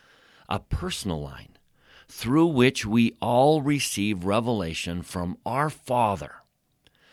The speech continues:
But there is a priesthood line, through which revelation goes to an appointed representative on earth who can receive revelation for all of us, revelation that applies to all of us.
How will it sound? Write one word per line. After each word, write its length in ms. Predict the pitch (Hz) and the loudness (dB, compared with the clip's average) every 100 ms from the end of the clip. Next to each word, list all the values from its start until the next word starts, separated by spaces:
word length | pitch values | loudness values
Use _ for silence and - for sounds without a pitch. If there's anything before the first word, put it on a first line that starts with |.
| - - | -20 -18
But 140 | - 95 | -10 -6
there 220 | 101 110 | -2 0
is 160 | 117 101 | 0 -2
a 60 | |
priesthood 760 | 98 - 143 147 - - 82 - | -6 -10 -8 -6 -8 -8 -8 -8
line, 420 | 76 78 76 - _ _ _ _ - _ _ | -10 -10 -16 -20 _ _ _ _ -20 _ _
through 280 | - 107 135 | -4 0 0
which 320 | 104 95 - | 0 -2 -2
revelation 760 | 98 98 104 92 87 98 90 - | -2 -2 -2 -2 -4 -4 -4 -6
goes 480 | - 82 82 90 - - - | -6 -4 -4 -4 -10 -18 -12
to 220 | - 120 - | -2 -2 0
an 160 | 98 | -2
appointed 760 | 90 82 - 123 139 - 151 143 - - | -4 0 2 2 0 -2 -6 -6 -12 -8
representative 880 | 90 104 - 135 92 92 87 92 82 | 0 0 2 -2 0 -2 -2 -4 -4
on 280 | 92 87 87 - | -6 -6 -6 0
earth 420 | 110 85 82 - - _ | 0 0 -4 -14 -20 _
who 120 | 104 | -10
can 300 | 98 107 90 | -8 -6 -4
receive 540 | 87 87 - 120 139 110 | -6 -6 -6 -4 -4 0
revelation 720 | 107 98 90 82 - 87 87 | 0 0 -2 -4 -6 -6 -6
for 400 | - 101 98 - | -6 -2 -2 0
all 260 | 101 104 101 | 2 4 2
of 100 | 78 | 0
us, 200 | 76 - | -6 0
revelation 600 | 110 127 143 143 135 113 | 0 2 0 -2 -2 -2
that 120 | 101 | 0
applies 480 | 92 - 85 95 - | -2 -4 -2 -2 -4
to 260 | - 98 - | -4 -4 -2
all 280 | 92 98 92 | 2 2 2
of 120 | 80 | -2
us. 400 | - - - - | -8 -14 -16 -16